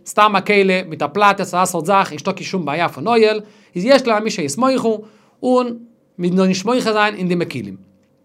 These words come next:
דאס איז דאך דער צירוף פון דעם באך, וואס דער באך האלט, אה, דער גאנצער איסור נאר, ווען מען רוקט פון דער פלאץ צו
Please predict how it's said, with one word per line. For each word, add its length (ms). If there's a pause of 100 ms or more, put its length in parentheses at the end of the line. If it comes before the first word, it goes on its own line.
(560)
דאס 80
איז 100
דאך 0
דער 120
צירוף 380
פון 120
דעם 160
באך, 340
וואס 120
דער 100
באך 260
האלט, 160
אה, 40
דער 100
גאנצער 300
איסור 260
נאר, 140
ווען 160
מען 80
רוקט 180
פון 120
דער 80
פלאץ 220
צו 60